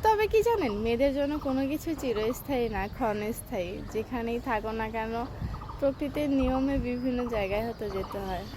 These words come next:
আর আমি একটু বেশি, মনে হয়, জায়গা চেঞ্জ করছি।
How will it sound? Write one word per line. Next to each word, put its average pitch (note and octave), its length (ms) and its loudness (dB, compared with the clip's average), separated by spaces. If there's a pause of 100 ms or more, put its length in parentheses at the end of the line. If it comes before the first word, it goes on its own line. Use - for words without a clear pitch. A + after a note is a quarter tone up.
আর C4 160 6
আমি B3+ 280 4
একটু C#4 160 -2
বেশি, A#3+ 380 -2
মনে A#3 240 0
হয়, A3+ 200 -2
জায়গা F3+ 300 0
চেঞ্জ G3 380 -2
করছি। - 400 -6